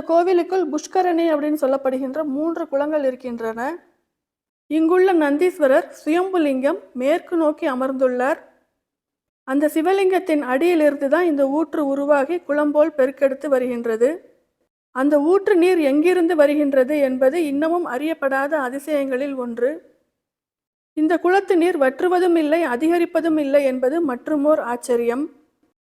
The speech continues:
இந்த சிவலிங்கம் பசுவின் கால்பட்டு உடைந்தது போல ஒரு தோற்றத்தில் இருக்கும்.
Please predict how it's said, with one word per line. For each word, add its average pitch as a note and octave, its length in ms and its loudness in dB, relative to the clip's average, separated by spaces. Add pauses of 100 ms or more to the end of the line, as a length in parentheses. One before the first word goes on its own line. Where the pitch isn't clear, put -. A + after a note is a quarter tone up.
(240)
இந்த D4 200 0
சிவலிங்கம் E4 640 0
பசுவின் F4+ 520 0
கால்பட்டு D#4 540 0
உடைந்தது D4 520 2
போல C#4+ 320 0
ஒரு C4 200 4
தோற்றத்தில் C4 560 0
இருக்கும். A#3+ 400 -4